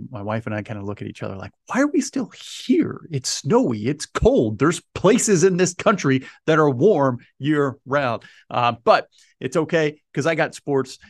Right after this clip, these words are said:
to keep us warm. College basketball is gonna be tipping off, already started their practices here pretty soon. So,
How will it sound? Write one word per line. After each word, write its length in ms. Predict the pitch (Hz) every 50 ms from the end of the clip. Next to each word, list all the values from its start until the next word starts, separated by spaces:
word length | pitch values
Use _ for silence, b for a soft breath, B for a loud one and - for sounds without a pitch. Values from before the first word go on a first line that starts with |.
| b _ _
to 80 | 143
keep 260 | 117 - 143 131 135
us 140 | 123 117 -
warm. 260 | 127 120 123 127 120
College 460 | 127 - 160 180 190 196 214 190 120 110
basketball 520 | 147 120 117 123 - - 120 117 110 107
is 80 | 107 -
gonna 160 | - 127 117
be 120 | 113 117
tipping 260 | - - 120 - 120
off, 220 | 117 117 120 - -
already 320 | 135 143 139 131 131 117
started 340 | 110 - - 127 117 117 104
their 140 | 120 127 131
practices 680 | 127 - 127 123 120 120 - 127 - - 135 123 -
here 140 | - 120 110
pretty 240 | - - 123 113 107
soon. 320 | - - 120 113 110 104
So, 260 | - - 127 113 -